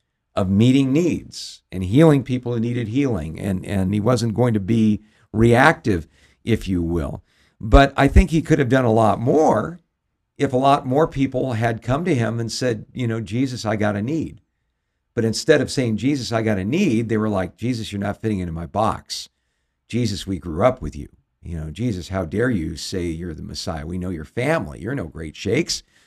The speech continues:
You know, how can we possibly think you're supernatural when, you know, you, you're just another guy from the hood, in a sense?" You know, because these people were offended at him, they wouldn't come to him. And if they didn't come to him,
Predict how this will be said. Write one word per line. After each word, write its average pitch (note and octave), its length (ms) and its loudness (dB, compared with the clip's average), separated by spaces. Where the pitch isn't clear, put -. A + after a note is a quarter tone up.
You A#2+ 100 0
know, A2+ 220 0
how G#2 180 0
can - 140 -8
we A#2 120 -2
possibly B2+ 460 -2
think B2+ 220 -10
you're C3 120 -4
supernatural B2+ 840 -4
when, E2+ 260 -6
you G2+ 120 0
know, F#2+ 160 0
you, G2+ 320 -2
you're G2 100 -6
just G2 220 -10
another G#2 260 -4
guy G#2 320 -2
from A#2+ 140 -8
the G2+ 100 -4
hood, D3 300 0
in D2 120 -12
a D2+ 60 -12
sense?" C#2+ 400 -10
You A#2+ 180 0
know, A2 220 -2
because C3+ 400 2
these C3+ 160 -2
people C#3+ 220 -4
were G#2+ 100 -2
offended A3+ 420 0
at D#2+ 220 -4
him, D3 280 -6
they G#2+ 80 -4
wouldn't A2 240 -4
come F#3 240 0
to D#3 80 0
him. - 200 -10
And F2+ 60 -12
if E2+ 60 -16
they F#2+ 100 -10
didn't A2 220 -8
come A#2+ 160 -6
to A#2+ 60 -6
him, A2+ 260 -10